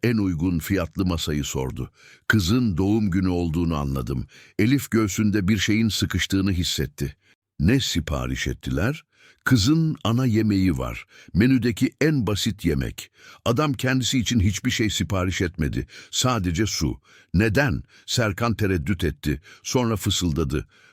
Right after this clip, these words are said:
"Masa için avans öderken cüzdanını gördüm. Neredeyse boştu, sanırım."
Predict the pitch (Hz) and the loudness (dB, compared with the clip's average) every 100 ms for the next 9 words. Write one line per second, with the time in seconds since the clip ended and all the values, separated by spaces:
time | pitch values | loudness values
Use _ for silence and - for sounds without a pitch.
0 | _ - - - 165 123 - 123 - 110 | _ 0 2 2 0 0 0 -2 -2 -2
1 | 123 113 113 101 117 101 127 95 107 82 | 0 0 0 0 -2 0 0 2 2 2
2 | 104 104 104 85 76 67 69 65 - - | 2 2 2 2 0 0 -4 -6 -12 -10
3 | - 110 123 110 113 117 95 107 - - | 0 2 2 0 0 0 2 0 -2 -6
4 | 58 - - 104 104 82 62 | -8 -10 -4 0 2 2 0